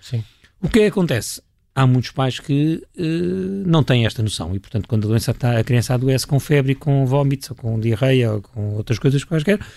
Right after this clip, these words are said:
Speaker 2: acabam por de achar que aquilo só vai
Speaker 1: Ah, isto,
Speaker 2: passar com,
Speaker 1: exato.
Speaker 2: com
Speaker 1: Resolve-se com
Speaker 2: antibiótico.
Speaker 1: antibiótico, pronto.
Speaker 2: Com antibiótico. E o perigo é, nós, ao, cada vez que vamos dando antibiótico, estamos a criar na própria, na criança a quem estamos a dar,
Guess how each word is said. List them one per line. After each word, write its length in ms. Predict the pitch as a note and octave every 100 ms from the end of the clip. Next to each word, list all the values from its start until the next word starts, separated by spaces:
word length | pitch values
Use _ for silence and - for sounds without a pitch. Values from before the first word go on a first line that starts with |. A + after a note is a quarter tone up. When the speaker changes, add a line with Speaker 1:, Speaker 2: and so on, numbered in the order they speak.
| - -
Speaker 2:
acabam 380 | - - C#3+ D3+
por 180 | D#3 C#3+
de 300 | C3+ D3+ G3
achar 280 | B2+ C#3 B2
que 300 | - C3 C3 - -
aquilo 220 | B2+ C3+
só 80 | A#2
vai 120 | A2+
Speaker 1:
Ah, 60 | -
isto, 80 | G2+
Speaker 2:
passar 120 | G2+
com, 40 | A2+
Speaker 1:
exato. 180 | G#2+ F2+ F2+ F2+ -
Speaker 2:
com 80 | G#2+
Speaker 1:
Resolve-se 300 | G#2+ C3+ G2+
com 100 | A#2+
Speaker 2:
antibiótico. 20 |
Speaker 1:
antibiótico, 460 | G#2+ G2+ G#2 - -
pronto. 140 | F#2+
Speaker 2:
Com 60 | C3+
antibiótico. 320 | G#2 E2 - - - _ _ _
E 240 | - B2 -
o 120 | A2
perigo 360 | G2 C3 B2+ B2
é, 220 | B2+ D3+ - _
nós, 280 | A3 G2+ -
ao, 200 | A#2 G2+ -
cada 300 | - F3 D3
vez 240 | C3+ D3 -
que 80 | A#2
vamos 160 | A2
dando 160 | A2 A2+
antibiótico, 640 | B2 D#3 D#3 G3 G3+ A#3+
estamos 300 | - F3 D#3
a 60 | D#3
criar 420 | - E3 F3 B2+
na 260 | G#2+ C3+ F3
própria, 440 | - C3+ A#2 A#2 -
na 160 | A#2 A2+
criança 420 | B2+ C3+ A#2+ A#2+
a 40 |
quem 100 | -
estamos 300 | G2+ A#2 A#2
a 40 | C3+
dar, 240 | C#3+ G#3